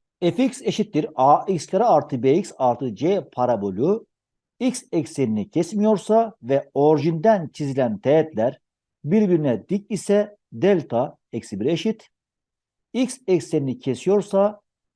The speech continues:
kestiği noktadan çizilen teğetler birbirine dik ise delta eşittir bir. Örneğimize bakalım. C noktasından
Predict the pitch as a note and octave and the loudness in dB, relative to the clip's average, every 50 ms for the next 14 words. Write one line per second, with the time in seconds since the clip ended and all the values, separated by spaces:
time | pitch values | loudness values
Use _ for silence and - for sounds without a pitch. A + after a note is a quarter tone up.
0 | _ _ _ - D3 C#3 C#3+ D3 - G#3 A3+ A#3 A3+ G#3 - B2 B2+ D3 D#3+ D#3 | _ _ _ -2 -2 -2 -2 -4 -6 -6 -4 -4 -4 -8 -10 -8 -6 -4 -4 -6
1 | D#3+ - D#3 D3 D#3+ E3+ D#3+ C#3 B2 - - C#3 C3+ C3+ C3 C3 A#2+ G#2 F#2+ - | -6 -6 -6 -2 -2 0 -2 -2 -4 -8 -8 -8 -4 -2 0 0 0 0 -4 -8
2 | _ - C#3+ D3+ D3 D3 D3 - B2+ A#2+ A#2 G2 - - _ - A#2 B2+ E3+ F3 | _ 0 2 4 4 2 2 0 0 0 0 -2 -4 -12 _ -8 -2 0 2 2
3 | E3 D3 C3+ B2+ A#2+ A2 F#2+ G#2+ G#3 - - G#3+ D3 - - F3+ G#3 A3 G#3+ _ | 2 2 0 0 -2 -2 -2 -4 -8 -8 -6 -8 -6 -2 0 0 0 0 -2 _
4 | _ _ _ _ _ _ _ _ _ - B2 C#3+ G#3 A3 F3+ - - C3+ - - | _ _ _ _ _ _ _ _ _ -6 2 4 6 6 6 4 0 -6 -10 -10
5 | A2 C3 A#2 - - F#3 G#3 - - - A2 - - - - _ _ _ _ _ | -10 -10 -10 -8 -4 -4 -4 -4 -4 -8 -8 -8 -10 -14 -20 _ _ _ _ _
6 | _ _ _ - F#3 G#3 G#3+ A3+ B3 A#3+ A#3 G3+ B3 B3 A#3 G3+ - A#2+ A2+ C3+ | _ _ _ 0 2 2 4 4 2 2 2 2 2 4 4 2 2 2 -2 -2
7 | G3 - - _ _ _ _ _ _ _ _ - - G#3 B3 C4 C4+ A#3+ A3 G#3 | -4 -6 -10 _ _ _ _ _ _ _ _ -2 4 6 8 8 8 6 4 0
8 | G3+ F#3+ G#3 G3+ - - F#3 D#3+ C3+ - E3+ A3 A#3+ | -2 -2 -2 -4 -4 -4 -4 -2 0 0 0 -2 -4